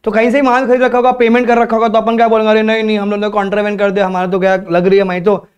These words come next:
हम पेमेंट नहीं करेंगे।" लॉ बोलता है, "ए फॉरेन कंपनी है, तूने कांड किया है ना,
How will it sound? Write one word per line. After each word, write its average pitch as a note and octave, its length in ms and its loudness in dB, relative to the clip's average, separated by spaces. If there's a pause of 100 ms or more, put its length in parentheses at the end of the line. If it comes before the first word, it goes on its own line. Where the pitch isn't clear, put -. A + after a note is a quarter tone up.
(120)
हम F#3+ 140 -2
पेमेंट F3+ 300 -2
नहीं E3+ 120 -6
करेंगे।" C#3 360 -12 (1800)
लॉ D#3+ 160 2
बोलता D#3+ 280 -6
है, F#3 100 -12 (160)
"ए G3+ 100 0
फॉरेन F3+ 360 -8
कंपनी F3 220 -6
है, C3 120 -16 (180)
तूने B3 280 2
कांड G3+ 320 -4
किया D3 120 -8
है D#3 60 -8
ना, F#3 120 -10